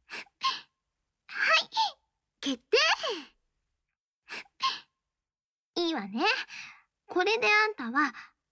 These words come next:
あたしの彼氏になったの。これは今から異議を唱えても決して覆らないわ。<laughs>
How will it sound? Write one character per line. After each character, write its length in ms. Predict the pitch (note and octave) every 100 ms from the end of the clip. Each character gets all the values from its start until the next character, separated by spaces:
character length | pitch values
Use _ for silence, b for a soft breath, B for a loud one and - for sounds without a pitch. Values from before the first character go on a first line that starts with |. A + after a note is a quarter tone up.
| _ -
あ 120 | A3+
た 160 | D#4 D#4
し 200 | - D4
の 220 | C#4 - -
彼 200 | - A4 C#5+ F5+ D5+
氏 60 | F#4
に 60 |
な 120 | C4+ D4+
っ 60 |
た 100 | D#4+
の。 160 | C#4+ A3+ B B _ _ _ _ _ _ _
こ 160 | - A3+
れ 140 | C#4+
は 140 | E4 F#4
今 220 | G4 G4
か 140 | -
ら 80 | G3+
異 140 | A3 C4
議 100 | C4
を 60 |
唱 320 | G#3+ G#3 A3+ C#4
え 60 |
て 100 | B3
も 80 | E3+
決 240 | - F#4 F#4
し 140 | -
て 80 | F#4+
覆 320 | - - A4
ら 80 | G#4 A4 A4 A4+
な 60 | A#3+
い 40 |
わ。 380 | F3+ C#4 G4 - _ _ _ _ _ _ _ _ _ _ _ _ _ _ _ _ _ _ -
<laughs> 480 | E5+ - A4 -